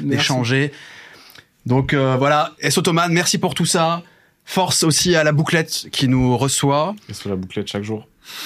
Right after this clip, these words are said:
Speaker 2: Tarek, euh, où est-ce qu'on peut retrouver ton, ton travail ? Qu'est-ce que, qu'est-ce que tu conseilles pour dé-, te découvrir un peu plus ou découvrir ce que tu fais, et cetera de
Speaker 1: Il y a mon Insta.
Speaker 2: Ouais.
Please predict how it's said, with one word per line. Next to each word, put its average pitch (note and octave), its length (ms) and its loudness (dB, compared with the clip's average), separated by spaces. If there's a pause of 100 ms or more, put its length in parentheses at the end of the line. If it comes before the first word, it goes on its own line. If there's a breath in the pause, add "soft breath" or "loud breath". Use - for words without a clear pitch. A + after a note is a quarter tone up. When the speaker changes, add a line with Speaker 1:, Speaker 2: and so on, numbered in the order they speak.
(720 loud breath)
Speaker 2:
Tarek, D3+ 520 -2 (180)
euh, C3+ 360 2 (580)
où G3 140 4
est-ce G3+ 180 2
qu'on E3+ 160 -2
peut F3+ 680 2
retrouver D#3 560 0
ton, C#3+ 380 0
ton C#3+ 180 0
travail ? D3+ 540 0
Qu'est-ce D3+ 180 -2
que, D#3 140 -2 (180 loud breath)
qu'est-ce C#3+ 140 -2
que - 60 0
tu D#3+ 120 0
conseilles E3 320 0
pour D3+ 160 -2
dé-, C#3+ 240 2
te D3+ 100 -2
découvrir C#3+ 320 2
un C#3+ 60 0
peu C#3 100 0
plus D3+ 300 0
ou D3+ 60 0
découvrir C3+ 340 2
ce - 60 -8
que C3+ 80 -4
tu C3 120 -2
fais, D3 220 0
et - 40 2
cetera C3 440 0
de C3 140 0 (600 loud breath)
Speaker 1:
Il D#3 80 -4
y D#3 80 2
a D3+ 60 2
mon D#3 240 2
Insta. E3+ 340 -2 (200)
Speaker 2:
Ouais. A#2 220 2